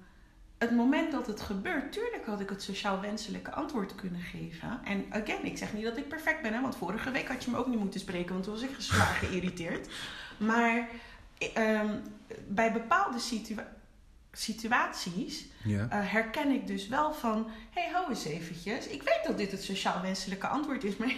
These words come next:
Speaker 1: nee, ik was niet in paniek."
Speaker 2: Ja.
Speaker 1: En nee, ik heb geen spijt.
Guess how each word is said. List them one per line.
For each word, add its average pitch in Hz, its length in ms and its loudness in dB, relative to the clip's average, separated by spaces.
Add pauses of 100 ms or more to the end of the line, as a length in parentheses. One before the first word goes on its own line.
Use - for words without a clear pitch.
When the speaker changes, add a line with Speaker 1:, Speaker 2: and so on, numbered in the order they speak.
Speaker 1:
nee, 240 120 -2
ik - 160 -12
was 302 180 -4
niet 196 160 -2
in 175 160 -6
paniek." - 400 -6 (200)
Speaker 2:
Ja. 113 280 4 (360)
Speaker 1:
En 226 180 2
nee, 226 460 0
ik 202 120 -4
heb 214 200 -2
geen 185 200 -2
spijt. - 420 -8